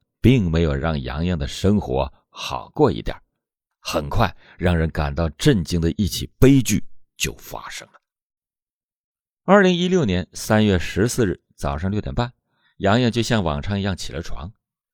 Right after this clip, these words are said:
以往他起床之后都是先会去厕所小便，这件事儿也逐渐形成了习惯。可是当天洋洋也许是身体不舒服，并没有在第一时间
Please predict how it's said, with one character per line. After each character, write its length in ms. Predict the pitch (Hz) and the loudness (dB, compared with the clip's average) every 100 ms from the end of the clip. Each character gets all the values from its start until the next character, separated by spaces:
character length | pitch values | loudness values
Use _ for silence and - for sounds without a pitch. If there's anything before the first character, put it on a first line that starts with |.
| _ | _
以 200 | - 185 | -2 2
往 300 | 226 73 87 - - | 2 2 -2 -10 -8
他 120 | 92 | -8
起 240 | - 80 | -6 -4
床 200 | 73 98 | -2 -2
之 120 | 107 113 | -2 -4
后 260 | 170 - _ - | -4 -8 _ -10
都 140 | 80 | -8
是 120 | 80 | -8
先 260 | 73 90 95 | -8 -6 -4
会 120 | 92 | -4
去 140 | - | -4
厕 240 | 85 - 107 | -8 -6 -6
所 180 | - 110 | -4 -4
小 220 | - - | -6 -4
便， 200 | - 165 _ _ _ _ | -4 -4 _ _ _ _
这 240 | - 113 98 | -2 0 2
件 160 | 78 | 0
事 140 | 69 82 | -2 -2
儿 120 | - _ - | -4 _ -8
也 140 | 73 | -8
逐 260 | 67 - 82 | -8 -8 -6
渐 160 | 95 85 | -4 -6
形 280 | - 80 101 | -6 -6 -4
成 140 | 82 | -4
了 100 | 98 | -6
习 280 | - - 92 | -6 -8 -6
惯。 220 | 131 160 _ _ _ _ _ _ _ _ - | -4 -6 _ _ _ _ _ _ _ _ -2
可 100 | 123 | 2
是 140 | 165 | 2
当 180 | 175 190 | 4 2
天 300 | 160 165 165 - _ _ | 4 4 4 -2 _ _
洋 320 | - 87 95 | 0 4 4
洋 240 | 123 123 - _ | 4 2 0 _
也 160 | 87 95 | -4 -4
许 160 | 85 | -2
是 120 | 78 87 | -4 -4
身 220 | - 107 | -2 0
体 140 | 87 | -2
不 160 | - 123 | -2 -2
舒 280 | - 156 180 | 0 0 0
服， 220 | - - - _ _ _ | 0 -4 -12 _ _ _
并 240 | 226 233 | -2 0
没 120 | 147 120 | 0 0
有 100 | 90 | -2
在 180 | 104 | -4
第 140 | 90 110 | -6 -6
一 120 | 143 | -6
时 180 | - 98 | -4 -2
间 220 | 85 95 | 0 -2